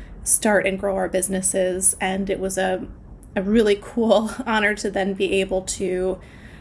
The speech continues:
attend T C C I R L, uh, last, uh, this past year in March in Nashville.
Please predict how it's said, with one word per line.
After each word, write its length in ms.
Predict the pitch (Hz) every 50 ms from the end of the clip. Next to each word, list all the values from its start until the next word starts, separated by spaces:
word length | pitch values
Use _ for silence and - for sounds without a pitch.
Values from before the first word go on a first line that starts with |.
| - - -
attend 880 | 202 196 - - - 220 202 196 190 190 190 185 185 190 - - - - - - -
T 160 | - - 220
C 200 | 196 - - 202
C 240 | 196 - - 196 180
I 180 | - 190 185 185
R 160 | 180 185 202
L, 500 | 233 269 269 269 269 269 269 277 277 - - - - - - - - - - -
uh, 240 | - - - -
last, 800 | - 202 202 196 190 190 190 190 - - - - - - - -
uh, 140 | - - -
this 220 | - 196 208 196 -
past 420 | - - - 185 - - - -
year 300 | 233 226 233 220 220 214
in 240 | 202 196 190 190 190
March 340 | 196 190 190 190 190 - 185
in 140 | 180 185
Nashville. 800 | 196 214 214 214 - - - - 220 214 214 214 220 214 208 208